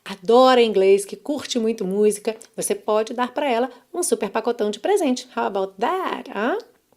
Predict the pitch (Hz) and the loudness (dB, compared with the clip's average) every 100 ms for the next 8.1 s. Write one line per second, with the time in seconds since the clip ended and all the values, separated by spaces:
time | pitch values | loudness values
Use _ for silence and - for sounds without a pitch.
0 | _ - 226 277 254 262 262 247 247 311 | _ -4 0 2 2 0 0 0 2 2
1 | 359 359 359 311 - 202 220 202 202 185 | -2 -2 0 -2 2 2 4 0 0 -2
2 | 170 180 170 160 - 156 190 196 190 208 | -2 -6 -8 -10 -10 -6 -2 -2 -2 -4
3 | 208 240 247 220 214 226 214 226 220 254 | 0 0 0 -2 -2 0 2 0 4 6
4 | 233 233 320 262 247 226 202 190 190 - | 6 4 0 -2 -2 0 0 0 0 4
5 | 254 370 - 233 214 208 190 180 165 156 | 6 6 6 4 4 2 -2 -2 -4 -6
6 | - 180 269 - - - - - 190 190 | -2 6 6 6 0 -16 -20 -4 -2 -2
7 | - 175 180 185 175 185 196 190 - - | -2 -2 -2 -2 -4 -4 -8 -12 -12 -10